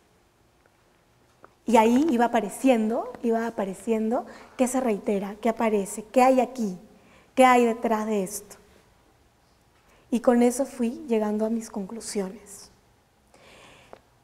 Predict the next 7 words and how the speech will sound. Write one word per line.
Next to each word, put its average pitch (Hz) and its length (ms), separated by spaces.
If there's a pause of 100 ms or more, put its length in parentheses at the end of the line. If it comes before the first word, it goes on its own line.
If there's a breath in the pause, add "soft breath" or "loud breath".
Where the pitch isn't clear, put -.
(320)
Hay 320 240
un 359 100
elemento 247 520
bien 262 180
importante 220 720
que 233 140
aporta 226 560